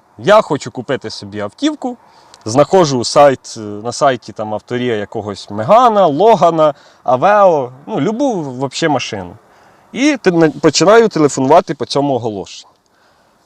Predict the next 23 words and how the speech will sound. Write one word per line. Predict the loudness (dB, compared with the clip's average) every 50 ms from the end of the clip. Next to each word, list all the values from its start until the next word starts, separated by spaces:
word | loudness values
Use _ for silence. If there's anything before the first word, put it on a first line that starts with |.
| _ _ _ -20 -20 -6 -2 2
Беру | 4 4 4 2
що? | 2 -2 -6 -8
Я | -8 -6
беру | -6 -4 -4 -4
телефон, | -4 -4 -4 -4 -2 0 0 2 2 2 0
починаю | -2 -6 -6 -2 0 0 2 0 0
вводити | 0 -2 -2 -4 -6 -12 _ -6 -4
номер. | -2 0 0 0 -2 -4 -6 -8 _ _ _
Зараз | -10 -2 2 2 4 2 2 -2 -8 -12 -16 -18 _ _ _ _ _ _ _ _ _ _ _ _ _ _ _ _ _ -14
знайдемо | -8 -4 -2 0 2 2 2 2 2 -2 -8 -14 _ _ _ _ _ _ _ _ _ _ -16
якийсь | -16 -14 -12 -12 -12 -12 -10 -8
варіант. | -8 -6 -4 -4 -4 -6 -6 -10 -14 -20 -20 _ _ _ _ _ _ _ _ _ _ _ _ _ _
Ось, | 2 4 4 4 4 2 -2 -4
Renault | -4 -2 0 4 4 4 4 2 0 0
Logan, | 2 2 4 4 2 0 -2 -4 -8 -6
ой, | -4 -4 -4 -4
Renault | -4 -2 -2 -2 -2 -2 -2 0
Megane | 2 2 2 2 0 -4 -10 _ _ _ _ _ _ _ _ _ _ _ _ _ _ _
в |
чорному | _ 0 2 2 4 4 2 0 -2 0
кольорі | 0 2 2 2 2 2 0 -2
від | -2 -4 -6 -6 -4 0
Деалі. | 2 4 4 4 4 2 0 -2 -6